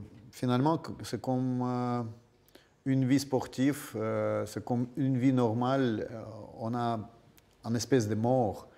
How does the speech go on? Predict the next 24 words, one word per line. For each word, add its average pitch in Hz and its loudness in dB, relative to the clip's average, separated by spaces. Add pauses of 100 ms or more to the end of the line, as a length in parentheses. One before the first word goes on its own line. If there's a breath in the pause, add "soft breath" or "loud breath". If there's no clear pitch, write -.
(420 loud breath)
car, 110 -2
euh, 107 -2
on 110 -6
doit 107 2
raccrocher, 117 2
euh, 101 -2 (1500)
euh, 98 -8
les 101 -2
patins, 120 2 (400 loud breath)
arrêter 107 0
le 104 0
sport 113 2
et 101 -2
puis 101 -4 (840 loud breath)
découvrir, 127 4
euh, 113 4 (100)
une 123 0
autre 120 0
vie, 123 4
découvrir 113 -2
une 117 0
autre, 123 0
euh, 107 2 (1120 loud breath)
euh, 104 -4